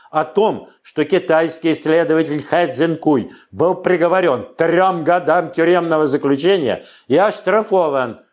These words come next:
на три миллиона юаней. Это около четырехсот тридцати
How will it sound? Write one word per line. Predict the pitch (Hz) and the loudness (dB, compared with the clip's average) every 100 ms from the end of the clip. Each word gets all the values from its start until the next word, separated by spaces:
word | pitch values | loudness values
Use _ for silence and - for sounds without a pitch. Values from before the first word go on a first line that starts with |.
| _ | _
на | 107 160 | -4 -4
три | 160 165 196 | 0 2 2
миллиона | 208 185 180 175 196 | 4 2 4 2 2
юаней. | 185 165 180 160 123 104 90 - _ _ | 2 2 2 2 -2 -8 -10 -14 _ _
Это | 139 143 147 127 | -4 -2 0 -2
около | 151 156 156 139 | -2 -2 0 0
четырехсот | 135 131 143 127 160 - | -2 -2 -2 0 -2 -2
тридцати | 127 123 143 151 127 | -4 -2 -4 0 -2